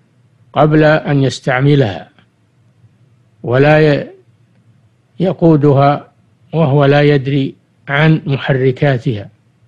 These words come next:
يتفقدها ويفحصها قبل ال-،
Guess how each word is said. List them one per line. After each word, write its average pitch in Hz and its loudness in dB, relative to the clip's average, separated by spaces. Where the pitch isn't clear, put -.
يتفقدها 139 0
ويفحصها 131 0
قبل 143 2
ال-، 131 -4